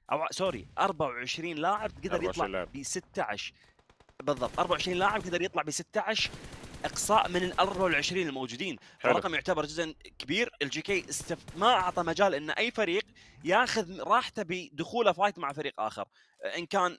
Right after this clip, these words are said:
Speaker 1: إن كان فايت الإسنشال والأوريدو ثاندر بدخول الطرف الثالث،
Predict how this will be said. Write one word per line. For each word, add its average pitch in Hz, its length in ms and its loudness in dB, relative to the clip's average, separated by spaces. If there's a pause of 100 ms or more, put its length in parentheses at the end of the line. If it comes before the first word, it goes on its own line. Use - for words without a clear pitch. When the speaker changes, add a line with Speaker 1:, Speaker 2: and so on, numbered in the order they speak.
Speaker 1:
إن 151 160 -2
كان 156 420 -2
فايت 170 280 0
الإسنشال 151 600 -2
والأوريدو 127 380 -4
ثاندر 220 360 2 (260)
بدخول 156 300 2
الطرف 143 300 0
الثالث، 214 420 2